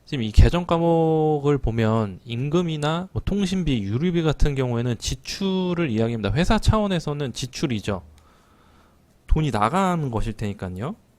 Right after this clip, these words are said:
그리고 뭐 선수금이라든지 잡이익 같은 경우에 이거는 수입으로 볼 수 있을 거고요.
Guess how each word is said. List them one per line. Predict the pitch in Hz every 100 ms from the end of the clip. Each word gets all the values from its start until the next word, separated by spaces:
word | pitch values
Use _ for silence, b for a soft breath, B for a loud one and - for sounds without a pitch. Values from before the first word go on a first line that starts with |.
| _ b b b _
그리고 | 123 120 180 240 -
뭐 | 107
선수금이라든지 | 208 247 269 247 226 196 151 123 127 117
잡이익 | - 127 113 117 120
같은 | 120 - 120
경우에 | 104 98 98 92
이거는 | 104 104 117 175 220 - _
수입으로 | - - 262 220 185
볼 | - 117
수 | -
있을 | 98 -
거고요. | 104 101 95 104 95